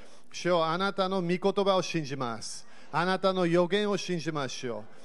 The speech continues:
主よ、あなたの素晴らしい聖霊様の流れを感謝いたします。チャーチをプレイスを祝福します。この、この池田の、えー、教会を祝福します。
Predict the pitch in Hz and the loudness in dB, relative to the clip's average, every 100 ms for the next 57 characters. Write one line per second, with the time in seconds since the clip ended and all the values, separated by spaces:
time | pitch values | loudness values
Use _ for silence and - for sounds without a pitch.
0 | - - - - 175 156 175 175 175 160 | -14 -14 -10 2 4 4 2 0 0 0
1 | - - 175 196 196 180 190 143 - 175 | -2 -2 2 4 4 0 -2 -2 0 0
2 | 175 175 - 165 160 170 156 151 160 175 | 2 0 -2 -2 -2 -2 -2 0 0 -2
3 | - 175 170 147 135 - 123 117 117 - | 0 0 0 0 -4 -6 -8 -8 -8 -10
4 | - - - - 180 185 190 190 - 180 | -12 -14 -8 2 4 4 0 0 0 0
5 | 185 180 170 - 196 180 - 139 120 110 | 2 2 0 0 -2 -2 -4 -4 -6 -6
6 | - - - - - 175 185 175 175 170 | -10 -12 -12 -14 -2 2 4 2 2 0
7 | 175 165 190 190 185 185 170 - 170 165 | 2 2 2 2 2 4 2 2 0 2
8 | 160 185 180 185 185 180 - 190 170 - | 2 2 4 4 4 2 0 -2 -2 -2
9 | 143 117 117 - | -2 -4 -6 -10